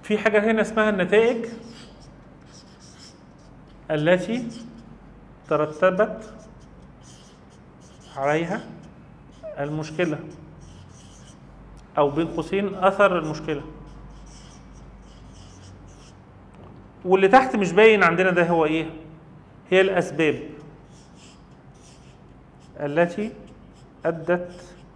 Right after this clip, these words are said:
لحدوث المشكلة. الأسباب دي باينة؟ لا، مش باينة. إيه اللي باين؟ المشكلة.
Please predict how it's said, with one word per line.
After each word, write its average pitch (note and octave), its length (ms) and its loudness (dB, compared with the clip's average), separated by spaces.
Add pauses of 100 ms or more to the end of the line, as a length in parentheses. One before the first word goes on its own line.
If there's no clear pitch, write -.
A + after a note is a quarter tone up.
(1040)
لحدوث D#3 680 -6 (1500)
المشكلة. C#3+ 400 -10 (2250)
الأسباب E3+ 360 0
دي G3+ 100 -2
باينة؟ C4+ 320 4
لا، G3 280 2
مش D#3+ 120 -4
باينة. D3 280 -4 (480)
إيه A#3+ 80 6
اللي C4 140 4
باين؟ C#4 280 8
المشكلة. F#3+ 640 0